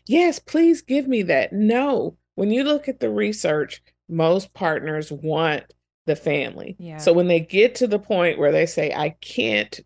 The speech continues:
Speaker 1: do this," believe them, support them, ask what you can do to encourage them,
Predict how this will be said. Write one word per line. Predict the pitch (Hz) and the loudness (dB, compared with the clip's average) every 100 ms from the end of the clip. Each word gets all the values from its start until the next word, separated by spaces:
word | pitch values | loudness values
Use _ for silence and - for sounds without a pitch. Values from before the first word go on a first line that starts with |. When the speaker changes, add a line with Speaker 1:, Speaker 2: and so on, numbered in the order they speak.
| 160 | -14
Speaker 1:
do | - 170 147 | -4 -4 -4
this," | 143 131 - - - _ _ _ 139 | -6 -8 -10 -16 -20 _ _ _ 0
believe | 165 160 147 156 170 170 165 | 2 4 2 -2 -4 -6 -6
them, | 147 135 139 160 _ _ | -6 -6 -8 -14 _ _
support | - - 165 - - - 185 175 - - | -12 -2 -2 -2 -12 -2 0 0 -4 -6
them, | 160 139 143 - _ _ _ | -6 -4 -8 -14 _ _ _
ask | 151 165 165 - - | -2 0 0 -4 0
what | 165 - | 0 0
you | 175 170 | -6 -6
can | 165 151 | -6 -4
do | 160 165 | -2 -4
to | 160 160 135 | -4 -6 -4
encourage | 143 143 - - 160 156 156 156 | -4 -6 -10 -4 0 0 -2 -4
them, | 143 127 139 | -8 -8 -10